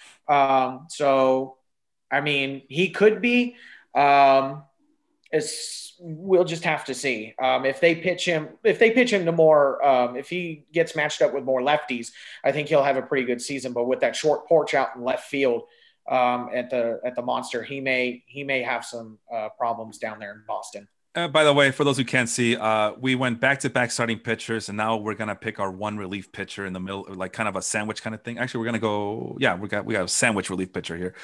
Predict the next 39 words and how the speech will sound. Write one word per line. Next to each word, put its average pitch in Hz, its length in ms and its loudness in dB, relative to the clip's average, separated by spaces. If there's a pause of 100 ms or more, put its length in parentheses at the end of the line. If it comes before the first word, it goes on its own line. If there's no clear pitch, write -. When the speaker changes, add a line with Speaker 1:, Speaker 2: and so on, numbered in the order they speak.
(320)
Speaker 2:
I 139 120 4
went 156 160 2
with 135 100 2
Trevor 127 240 2
Rosenthal, 117 720 2
who, 104 320 -2 (200)
you 117 120 -10
know, 101 220 -10 (440)
again, 113 340 2
excited 113 380 2
that 101 80 -2
he 113 80 0
was 107 100 -4
still 107 180 -4
available 101 400 -2
to - 180 -8
me, 98 280 -8
even, 95 400 -8
uh, 87 220 -10 (580)
uh, 90 180 -8
with 98 160 -10
the 101 60 -12
first - 400 -2
go-round 101 420 0
of 87 140 -8
relief 101 240 -2
pitchers. 113 440 -4
I 101 160 0
think 110 260 -4
he's 107 160 -4
the 98 80 -4
best 104 260 -4
relief 101 240 -6
pitcher 101 300 -8
on 98 160 -2
this 95 220 -6
list. 104 280 -4
I 98 40 -6
know 196 120 -6